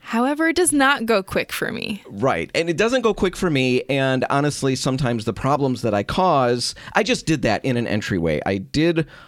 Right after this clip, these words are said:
Speaker 2: all of this prep. I knew I had to do that. But when it came to the taping, I thought, "I'm gonna skip it and just
Speaker 1: Mm-hmm.
Speaker 2: work my way around carefully." And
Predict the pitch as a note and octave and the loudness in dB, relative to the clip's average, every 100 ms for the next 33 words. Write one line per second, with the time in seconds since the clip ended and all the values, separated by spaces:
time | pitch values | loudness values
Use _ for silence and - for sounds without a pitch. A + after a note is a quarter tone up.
0 | - - D3+ F3+ D3+ D3+ - _ _ _ | -10 -2 2 4 4 0 -6 _ _ _
1 | _ - - - F#3 D3 A#2 - - - | _ -20 -12 -2 2 4 2 -4 -12 -20
2 | - - B2 C3 D#3+ F3 F3+ F#3+ G#2 G2 | -20 -4 0 4 4 2 2 2 2 2
3 | A#2 - - - C#3 B2 B2 C#3 B2 D3+ | 0 -4 -20 -4 -2 0 0 0 0 -2
4 | F3 B2 G2+ G2+ G#2 - G#2 G2+ F2 - | -2 -2 0 -2 -2 0 0 0 -2 -4
5 | - - C3 F2+ E2 G3 G3+ G3 G3 G3 | -2 -2 0 2 0 0 0 0 0 2
6 | B2+ C3+ D3+ B2 A2+ G2+ G#2 F#2+ A2+ G#2+ | 0 0 0 2 2 2 0 0 -2 -2
7 | - F#2 - G#2 G#2+ | -2 -2 -2 -2 -4